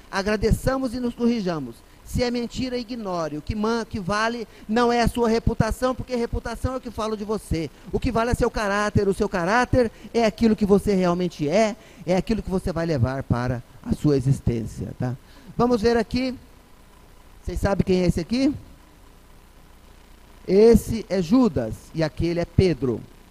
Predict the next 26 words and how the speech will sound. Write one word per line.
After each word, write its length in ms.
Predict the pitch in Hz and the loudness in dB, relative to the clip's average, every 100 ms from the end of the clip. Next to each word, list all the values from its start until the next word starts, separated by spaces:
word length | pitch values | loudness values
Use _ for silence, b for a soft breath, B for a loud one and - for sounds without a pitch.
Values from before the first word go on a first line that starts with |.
| - - - - - - | -20 -20 -20 -20 -20 0
Nós 200 | 180 190 | 2 6
vemos 200 | 220 226 | 4 4
ali 180 | 214 226 | 4 4
o 40 | |
beijo 400 | 190 226 247 226 | 4 4 4 4
de 160 | 233 247 | 0 4
Judas. 520 | 240 233 156 117 - B B B | 6 6 4 -2 -10 B B B
O 100 | 240 | -2
que 140 | 285 | 0
tem 200 | - 269 | 4 4
de 120 | 254 277 | 4 4
comum 580 | 262 233 254 285 277 269 - - - - - 156 | 6 6 6 4 2 -4 -16 -20 -20 -20 -20 -2
Judas 400 | 247 269 240 226 | 2 2 2 0
e 60 | |
Pedro? 500 | - 208 170 127 117 95 - - - - - - - - - - - - - - - - - | 0 2 2 -2 -6 -6 -14 -18 -20 -20 -20 -20 -20 -20 -20 -20 -20 -20 -20 -20 -20 -12 0
Ambos 640 | 233 269 247 269 262 - - | 2 2 0 -6 -8 -10 0
foram 300 | 214 220 220 | 4 6 4
discípulos 640 | 214 190 - 214 - 185 156 | 0 -6 -4 -4 -2 -4 -4
de 100 | 170 | -4
Jesus. 480 | 175 143 139 127 - - - - - - | -2 -2 -2 -4 -4 -12 -20 -20 -20 -20
São 260 | - - 254 | -4 0 2
contemporâneos. 920 | 233 233 240 208 233 226 170 131 107 - - - - | 0 -4 -4 -2 0 0 0 -2 -8 -16 -20 -20 -8
Viveram 380 | 247 240 247 240 | -2 2 4 4
na 100 | 233 | 2
mesma 360 | 233 214 214 | 2 0 -2
época. 600 | 190 180 - - - 104 | 0 -2 0 -2 -2 -14